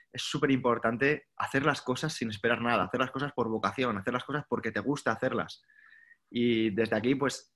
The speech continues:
contar con, con su experiencia, pues, para hablar de, de todos los temas que tengo preparados para,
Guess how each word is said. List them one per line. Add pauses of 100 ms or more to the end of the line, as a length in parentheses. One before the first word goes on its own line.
(120)
contar
con,
con
su
experiencia,
pues,
para
hablar
de,
de
todos
los
temas
que
tengo
preparados
para,